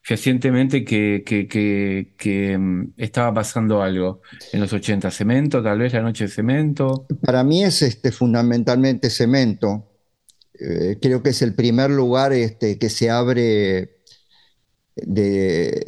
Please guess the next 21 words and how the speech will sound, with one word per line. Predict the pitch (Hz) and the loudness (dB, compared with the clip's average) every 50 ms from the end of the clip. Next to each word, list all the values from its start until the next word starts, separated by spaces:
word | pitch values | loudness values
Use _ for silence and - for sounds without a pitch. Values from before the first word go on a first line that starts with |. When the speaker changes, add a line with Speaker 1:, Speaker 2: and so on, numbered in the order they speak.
| - 110 | -4 0
Speaker 2:
grande, | 95 127 127 135 139 151 156 151 147 143 131 | 0 2 2 4 4 2 2 2 2 2 2
de | 113 110 | 2 2
dimensiones | 107 113 110 113 113 110 107 - 139 135 131 127 107 | 2 2 2 2 0 0 0 0 2 2 2 2 2
ya | 110 117 117 | 2 2 2
de, | 117 113 110 107 104 95 98 98 95 | 2 2 2 2 0 0 0 -2 -4
de | 95 92 95 101 95 92 92 92 | -4 -2 0 0 2 2 2 0
discoteca | 92 90 - - 98 - - 110 98 120 110 | 0 -2 -2 -2 -4 -2 -2 -2 0 0 0
moderna, | 107 104 104 110 120 131 143 143 139 123 127 131 135 139 151 165 170 - _ _ _ _ _ _ _ _ _ - - - _ _ _ _ _ _ _ - | 2 2 2 2 2 2 2 2 0 0 0 0 0 0 0 -2 -6 -10 _ _ _ _ _ _ _ _ _ -18 -18 -18 _ _ _ _ _ _ _ -10
en | - - 107 107 107 107 104 - - | -4 -2 0 2 2 2 0 0 0
un | 127 123 123 | 0 2 2
lugar, | 131 131 123 127 135 139 139 | 4 4 2 2 2 2 2
eh, | 135 127 117 | 2 2 2
donde | 104 110 107 110 107 110 107 | 2 2 0 2 2 2 2
no | 110 117 | 2 2
hay | 120 123 120 | 2 2 2
mesitas, | 117 113 110 - - - 156 156 117 - - 123 120 127 127 - - - - - - _ _ _ _ _ _ _ _ _ _ _ _ _ _ _ _ - | 2 2 0 0 0 0 0 0 0 0 0 0 0 0 -2 -4 -6 -6 -8 -12 -16 _ _ _ _ _ _ _ _ _ _ _ _ _ _ _ _ -6
había | - 95 101 113 117 107 101 | -2 0 2 2 2 2 2
gradas | 104 113 123 131 135 123 110 107 | 2 2 2 2 2 2 0 -2
para | - 113 101 92 | -2 -4 -4 -4
sentarse | - - 107 104 101 - 127 127 110 104 - 107 92 | -2 -4 -4 -2 0 0 0 0 0 -2 -4 -6 -4
solamente, | - - 110 101 101 101 101 104 104 98 95 85 - 107 98 98 - _ | -2 -2 -2 0 0 0 0 0 0 0 -2 -2 -2 -4 -4 -4 -6 _